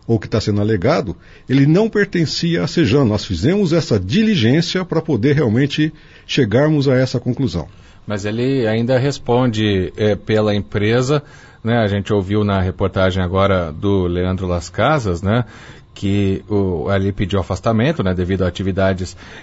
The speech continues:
Speaker 2: intensas, mas ele ainda consta juridicamente como diretor-presidente. Isso também não, não faria diferença na hora do contrato, doutor Pimenta?
Speaker 1: É, o termo funcional que nós temos ali, um termo documental, desculpe-me, o termo documental que nós temos da cejan,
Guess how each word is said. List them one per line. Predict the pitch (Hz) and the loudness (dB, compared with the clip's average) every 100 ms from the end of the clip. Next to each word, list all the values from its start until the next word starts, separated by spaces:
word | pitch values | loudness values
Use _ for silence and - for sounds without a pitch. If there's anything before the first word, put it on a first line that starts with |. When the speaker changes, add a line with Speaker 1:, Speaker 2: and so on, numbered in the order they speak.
| - | -4
Speaker 2:
intensas, | 123 110 - 110 147 160 165 | -4 -2 -2 0 0 0 -2
mas | 165 156 | 0 0
ele | 160 | 0
ainda | 160 165 | 0 0
consta | 160 151 160 156 | -2 -2 0 2
juridicamente | 143 151 151 - 156 147 143 | 2 2 0 0 0 0 0
como | 156 160 | 0 0
diretor-presidente. | 160 160 160 143 147 151 160 139 113 104 - - | 0 0 0 -2 0 -2 0 0 0 -2 -10 -6
Isso | 107 110 117 | -4 -2 -4
também | 95 107 101 107 107 | -2 0 2 2 2
não, | 101 98 95 | 2 0 0
não | 98 104 | 0 0
faria | 104 104 104 104 | 2 2 2 0
diferença | 95 104 101 104 98 | 0 0 0 0 0
na | 92 | 2
hora | 92 | 0
do | 92 | 0
contrato, | 90 87 139 156 117 98 | -4 0 0 0 0 0
doutor | 87 92 | 0 -4
Pimenta? | 92 87 76 - - - - | -4 -4 -6 -12 -20 -18 -4
Speaker 1:
É, | - 85 - - - - | -2 -2 -4 -14 -18 -6
o | 101 | -6
termo | - 160 170 165 | 0 2 2 0
funcional | - 135 - 110 87 110 127 | -2 -4 -2 -2 0 0 -2
que | - - 87 | -4 -6 -4
nós | 92 | -4
temos | - 110 87 | -2 -2 -2
ali, | 82 123 135 | -2 0 0
um | 95 87 | -2 -4
termo | - 123 117 | -2 -2 0
documental, | 104 139 156 104 85 131 | 0 0 0 -2 -2 -4
desculpe-me, | 85 - 139 - | -4 -8 -10 -10
o | 92 - | -14 -4
termo | 151 156 | -2 0
documental | 151 147 104 - 113 | -2 -2 -2 -2 -4
que | 101 | -4
nós | 92 | -4
temos | - 101 | -4 -4
da | 90 | -4
cejan, | - 85 98 160 | -4 -4 -2 -4